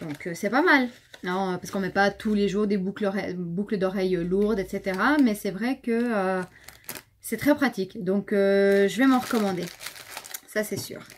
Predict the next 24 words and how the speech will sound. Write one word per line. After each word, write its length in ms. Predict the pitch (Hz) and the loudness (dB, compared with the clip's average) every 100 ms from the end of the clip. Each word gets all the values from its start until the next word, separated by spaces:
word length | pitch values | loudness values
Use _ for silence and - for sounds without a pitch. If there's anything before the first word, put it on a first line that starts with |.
| - | 0
Pour 80 | 302 | 4
les 80 | 285 | 6
boucles 220 | 269 247 | 4 4
d'oreilles, 560 | 277 269 269 277 269 | 4 4 4 4 4
c'est 160 | 254 269 | 2 -2
terminé. 560 | - 262 254 247 254 339 - - - - - - - - - - | 0 2 4 4 4 2 0 -14 -14 -12 -12 -10 -10 -10 -12 2
On 60 | |
va 100 | 269 | 4
passer, 500 | 294 285 285 - 277 | 6 6 4 4 4
donc 160 | 277 240 | 6 4
j'ai, 260 | 226 208 202 | 6 6 8
euh, 300 | 202 196 196 | 8 8 8
deux 180 | 185 | 6
colliers. 460 | 302 302 254 233 294 - - - - - - - - - - - - 220 | 6 4 4 4 0 -4 -18 -20 -18 -16 -16 -14 -14 -6 -4 -2 -2 -2
Alors, 260 | 180 170 175 - - - - - - - - - - - - - - - - | -2 -6 -8 -8 -6 -6 -6 -8 -10 -12 -16 -14 -12 -8 -8 -6 -6 -6 -8
celui-ci 400 | - 220 - 269 | -6 -4 0 0
aussi, 220 | 240 247 | 0 -2
ça 160 | 254 220 | -2 -2
faisait, 220 | 202 202 - 226 - | 0 -2 -4 -10 -2
pardon, 280 | 214 214 | 0 2
hein, 120 | 214 208 | 2 0
pour 100 | 202 | 0
le 100 | 208 | 0
bruit. 300 | 190 208 220 | 0 -2 -2